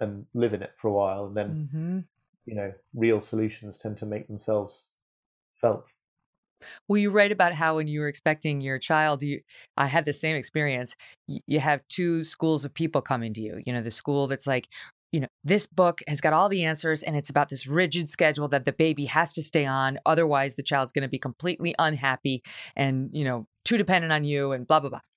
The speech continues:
Speaker 2: And then you get the other school that's coming to you with the, "No, you have to do it the more natural way and, you
Speaker 1: Mm-hmm.
Speaker 2: know, d-,
Speaker 1: Mm-hmm.
Speaker 2: like, "Let the baby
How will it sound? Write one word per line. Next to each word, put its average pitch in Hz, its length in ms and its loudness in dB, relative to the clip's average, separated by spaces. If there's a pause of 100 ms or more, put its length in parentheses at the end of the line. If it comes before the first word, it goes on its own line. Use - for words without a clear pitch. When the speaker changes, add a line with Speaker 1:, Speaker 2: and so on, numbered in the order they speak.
(300)
Speaker 2:
And 156 100 2
then 170 80 2
you 165 80 0
get 165 100 4
the 170 120 6
other 190 140 4
school 147 300 0
that's 131 140 -6
coming 143 280 0
to 135 60 -8
you 127 280 -2
with 127 180 -4
the, 131 180 0 (320)
"No, 269 400 4
you 220 100 2
have 175 120 -4
to 156 80 -4
do 160 120 0
it 156 60 -2
the 160 60 0
more 160 160 2
natural 240 640 2
way 214 540 4
and, 151 180 0
you 135 60 0
Speaker 1:
Mm-hmm. 135 80 0
Speaker 2:
know, 139 160 -2
d-, 170 160 0
Speaker 1:
Mm-hmm. 123 180 -2
Speaker 2:
like, 156 220 0
"Let 190 180 2
the 185 60 0
baby 175 560 0